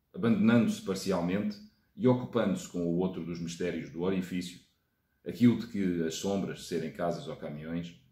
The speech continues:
até que por fim chegava a hora de acender o speaker de duas pilhas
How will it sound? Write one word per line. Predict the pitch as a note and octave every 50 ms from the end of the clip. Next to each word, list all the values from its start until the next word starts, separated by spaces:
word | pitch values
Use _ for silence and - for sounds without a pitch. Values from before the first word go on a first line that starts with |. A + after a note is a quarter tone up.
| _ _ _ _ _ _ _ -
até | - - A2 G#2
que | G#2 -
por | - F#2 -
fim | - G2 G2 G2+ G2+ G2+ G2+ - - _ _ _
chegava | - - E2 F2+ G2 F#2 F#2 F#2
a | E2+
hora | F2 F2 F2 F2+ E2+
de | F2 F#2
acender | F#2 - F2+ E2+ E2 F2 F2 E2
o | E2+
speaker | - - - - G#2 G#3 - G#2+ G2 -
de | - - E2+
duas | B2 B2+ B2 -
pilhas | - - G2+ G2 F2+ F#2+ G2 G2 - -